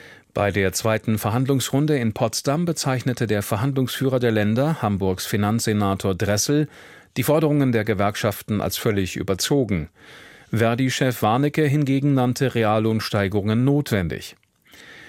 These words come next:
Der Chef des Beamtenbunds D B B Geier sagte, bei weiterer Uneinsichtigkeit der Ländervertreter würden die Gewerkschaften ihre Aktionen in den nächsten Wochen massiv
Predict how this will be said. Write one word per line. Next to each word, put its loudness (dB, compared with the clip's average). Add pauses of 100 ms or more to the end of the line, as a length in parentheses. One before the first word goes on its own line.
(300)
Der 0
Chef 0
des -2
Beamtenbunds 0
D 0
B 2
B 2
Geier 2
sagte, 0
bei 2
weiterer 0
Uneinsichtigkeit -2
der 2
Ländervertreter 0
würden 0
die -6
Gewerkschaften -2
ihre -4
Aktionen -2
in -4
den 0
nächsten -2
Wochen -2
massiv -2